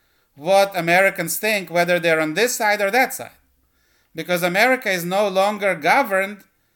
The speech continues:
by its own people. It's governed by the progressive globalist elites who have a certain, um,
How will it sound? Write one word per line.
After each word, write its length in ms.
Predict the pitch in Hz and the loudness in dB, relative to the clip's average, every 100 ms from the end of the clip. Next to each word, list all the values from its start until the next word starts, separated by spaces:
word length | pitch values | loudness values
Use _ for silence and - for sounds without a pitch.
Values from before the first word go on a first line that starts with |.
| _ _ | _ _
by 160 | 151 180 | 0 2
its 160 | 185 | 2
own 200 | 208 214 | 0 0
people. 340 | 208 277 320 - _ _ _ _ _ _ _ _ _ _ _ _ _ _ _ _ _ _ _ _ _ - | -2 -8 -8 -18 _ _ _ _ _ _ _ _ _ _ _ _ _ _ _ _ _ _ _ _ _ -12
It's 180 | 165 143 | -10 -2
governed 840 | 175 240 254 214 214 214 - 170 | 4 4 4 0 -2 -6 -12 -2
by 240 | 180 185 | 0 0
the 100 | 185 | -2
progressive 600 | 185 196 180 196 214 202 | -6 -6 0 0 0 -6
globalist 640 | 170 170 202 202 196 175 | -4 -2 0 -2 -4 -8
elites 640 | 196 190 262 247 214 - - _ _ _ _ _ _ _ _ _ _ _ _ _ - | -10 -6 -4 -4 -6 -10 -14 _ _ _ _ _ _ _ _ _ _ _ _ _ -12
who 160 | 170 | -6
have 300 | 185 190 190 | -2 2 2
a 60 | 185 | 0
certain, 680 | 175 196 196 190 180 175 170 _ _ _ _ _ _ _ _ _ _ _ _ _ _ _ _ | 0 0 0 -4 -12 -12 -18 _ _ _ _ _ _ _ _ _ _ _ _ _ _ _ _
um, 800 | 147 151 143 139 131 120 117 110 | -10 -8 -6 -6 -8 -10 -16 -20